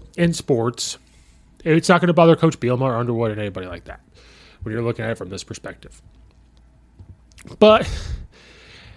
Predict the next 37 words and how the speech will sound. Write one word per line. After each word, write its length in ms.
tell 220
me 120
putting 300
Illinois 460
right 220
now, 180
trying 200
to 60
rebuild, 400
going 140
to 60
play 160
Michigan, 420
Ohio 280
State, 260
Michigan 320
State, 260
Penn 220
State, 300
which 180
they 100
already 160
played, 380
uh, 160
Maryland, 680
Rutgers, 400
Indiana. 300
They 120
play 220
a 80
lot 180
of 80
them 240
already 440
in 100
football. 440
Um, 540